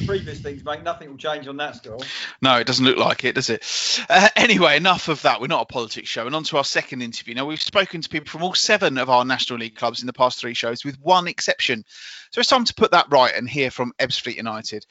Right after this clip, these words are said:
Speaker 2: Uh, Fleet managed to play their game on Tuesday night thanks to a Herculean effort from all at the club to make the pitch playable,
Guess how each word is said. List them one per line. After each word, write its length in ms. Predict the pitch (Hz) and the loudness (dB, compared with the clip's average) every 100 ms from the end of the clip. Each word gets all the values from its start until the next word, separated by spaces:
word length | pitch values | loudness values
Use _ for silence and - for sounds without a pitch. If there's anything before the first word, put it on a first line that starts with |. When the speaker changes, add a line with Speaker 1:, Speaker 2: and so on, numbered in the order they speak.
| - _ - | -20 _ -12
Speaker 2:
Uh, 60 | |
Fleet 280 | - 208 185 | -6 -4 0
managed 280 | 170 156 - | 2 2 0
to 60 | |
play 260 | - 180 226 | 0 2 4
their 160 | 147 120 | 2 2
game 260 | 123 120 | 2 2
on 140 | 117 113 | -2 -4
Tuesday 340 | 131 120 120 | -4 -4 -4
night 180 | 120 - | -4 -4
thanks 180 | 127 - | -8 -6
to 60 | |
a 20 | |
Herculean 600 | 113 170 156 147 156 151 143 | 0 0 2 2 4 4 4
effort 220 | - - | 0 -6
from 160 | 143 - | -6 4
all 240 | 185 208 156 | 6 6 4
at 80 | |
the 80 | - | 2
club 320 | - 120 110 - | 0 0 0 -2
to 120 | 120 | -4
make 160 | 117 | -4
the 80 | - | -6
pitch 260 | - 117 - | -8 -8 -2
playable, 340 | 120 110 120 | -2 0 -4